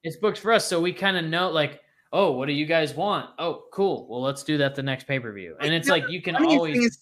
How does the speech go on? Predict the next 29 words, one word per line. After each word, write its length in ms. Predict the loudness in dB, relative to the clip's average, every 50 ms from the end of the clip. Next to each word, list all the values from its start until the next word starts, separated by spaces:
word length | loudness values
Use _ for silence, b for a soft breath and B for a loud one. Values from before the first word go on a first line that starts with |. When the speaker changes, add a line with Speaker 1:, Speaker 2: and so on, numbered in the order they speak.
| -2
Speaker 2:
so 80 | 2 2
is 120 | 2 6 8
W 260 | 8 8 8 6 6
W 320 | 6 6 6 6 4 2
E 160 | 2 2 2
now. 380 | 2 0 0 -2 -6 -8 -14 -18 _ _ _ _ _ _ _ _ _ _ _ _ _ _ _ _ _ _ -20 b b b b b b b b b b b _ -2
Speaker 1:
Kind 340 | 4 4 6 6 6 6
of, 380 | 4 4 4 2 0 -2 -8 -6
yeah. 480 | -2 2 4 4 6 4 4 2 0 -2 -8
Un-, 140 | -10 -8 -6 -2
under 240 | -2 0 2 0 0
Vince, 460 | 0 0 0 0 -2 -4 -6 -8 -6
not 220 | -4 -4 -4 -4
so 200 | -6 -8 -8 -8
much, 480 | -8 -8 -8 -6 -6 -8 -8 -10 -12 -8
'cause 240 | -6 -6 -6 -6 -4
you 100 | -4 -4
want, 380 | -2 -2 -2 -2 -4 -6 -8 -8
you 80 | -8
know, 300 | -8 -8 -8 -10 -14 -16 _ _ _ _ _ _ -6
you 80 | -2
want 160 | 0 0 0
the 80 | -2 -4
strap 340 | -4 0 0 2 2 2 2
off 240 | 2 0 0 0 0
Roman, 440 | 0 0 0 0 0 -4 -8 -10
and 120 | -12 -10 -8
you 80 | -6 -4
want 280 | -4 -4 -4 -6 -8